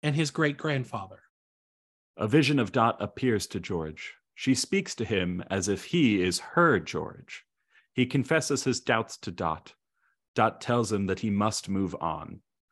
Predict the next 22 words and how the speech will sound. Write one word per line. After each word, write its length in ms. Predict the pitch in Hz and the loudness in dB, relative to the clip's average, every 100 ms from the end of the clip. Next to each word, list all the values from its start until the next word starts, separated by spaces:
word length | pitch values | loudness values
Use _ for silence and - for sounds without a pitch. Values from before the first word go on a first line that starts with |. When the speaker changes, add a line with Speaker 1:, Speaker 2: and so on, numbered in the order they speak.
| _ | _
Speaker 2:
She 180 | - 127 | -4 0
never 320 | 139 165 160 | 4 4 4
worried 420 | 123 139 139 104 | 4 6 6 6
if 100 | 92 | 2
her 100 | 107 | -2
choices 460 | 92 - 98 107 92 | -2 0 0 0 -4
were 120 | 104 | -2
mistaken. 680 | 95 90 123 110 - 78 98 _ _ _ _ - | -4 -2 0 0 -2 -10 -12 _ _ _ _ -8
The 80 | |
choosing 640 | - - 156 104 82 80 82 | -8 2 4 4 0 -6 -8
was 240 | 85 85 85 | -8 -6 -6
not. 380 | 82 - - - _ _ _ _ _ _ _ _ _ _ _ - | -6 -8 -20 -20 _ _ _ _ _ _ _ _ _ _ _ 0
Speaker 1:
George 380 | 160 147 170 - | 4 6 4 0
finds 460 | 151 143 170 170 | 2 2 2 -2
words 500 | 175 175 127 117 127 | 2 4 4 0 -2
on 160 | 139 143 | -2 0
the 60 | |
back 320 | 139 139 147 175 | 2 2 2 0
of 100 | 165 | -2
the 80 | |
grammar 400 | 165 175 160 135 | 2 4 6 4
book 340 | 110 107 107 | 0 -4 -10